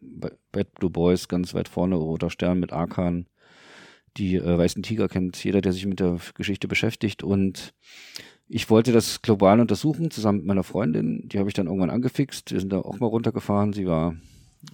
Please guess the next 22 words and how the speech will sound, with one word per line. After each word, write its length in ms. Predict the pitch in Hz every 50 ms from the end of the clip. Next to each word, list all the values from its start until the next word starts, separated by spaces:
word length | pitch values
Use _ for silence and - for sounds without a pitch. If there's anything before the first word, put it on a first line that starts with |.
| _
völlig 200 | - - 98 95
begeistert 560 | - 95 - 87 85 98 - - 107 104 -
und, 340 | - 95 95 92 - - - _ _ - - - - - - - - - _ _ -
äh, 280 | - 98 95 95 95
wir 120 | 98 98 92
haben 80 | 98
uns 100 | 107 104
dann 100 | - 107
überlegt, 500 | 107 104 101 95 101 107 104 - - 101
dass 140 | 101 98 -
wir 60 | 107
das 140 | 101 98 -
aber 120 | 104 92 92
im 100 | 92 90
großen 300 | - 110 107 107 123 113
Rahmen 240 | 101 95 98 107
erzählen 380 | 104 95 - - 104 104 104 104
wollen 140 | 98 95 98
und 80 | 95 87
haben 100 | 92 95
dann 100 | 95 92
quasi 380 | - - 92 90 95 95 87